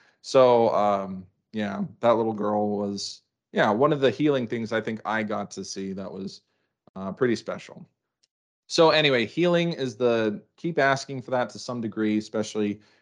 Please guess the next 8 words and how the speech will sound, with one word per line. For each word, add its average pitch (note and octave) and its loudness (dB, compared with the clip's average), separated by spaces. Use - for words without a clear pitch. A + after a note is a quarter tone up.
for A2 0
anointing. G2+ -2
Uh, A#2 4
for C#3 4
strength, E3+ 0
peace, D#3+ 0
and A#2+ -6
courage, C3 0